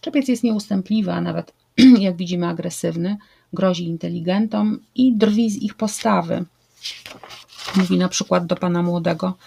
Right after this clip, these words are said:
<clears throat> „Kręć pan ino próżne żarny, poezyje, wirse, książki, podobają ci się wstążki,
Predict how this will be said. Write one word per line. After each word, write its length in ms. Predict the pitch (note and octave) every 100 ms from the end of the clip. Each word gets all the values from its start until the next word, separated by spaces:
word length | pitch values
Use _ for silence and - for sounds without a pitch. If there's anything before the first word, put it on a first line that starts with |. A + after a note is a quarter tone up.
| - - - A3+
<clears throat> 680 | B3+ - - C#4+ B3 G3+ -
„Kręć 380 | B3+ B3+ G3 -
pan 240 | F3+ F3
ino 240 | - F3+ E3+
próżne 420 | F#3+ F3+ F3 E3+
żarny, 520 | E3+ F3 F#3 F#3+ G#3 - _ _
poezyje, 640 | - E3+ E3+ E3 G3 G3 E3+
wirse, 440 | F3+ F#3 - -
książki, 720 | - - F3+ G3 - G#3 G#3 - - - _
podobają 480 | F#3 F#3 G#3+ G3 G3+
ci 120 | F#3
się 140 | F#3+
wstążki, 840 | - - C#4+ C#4 F#3+ - - F3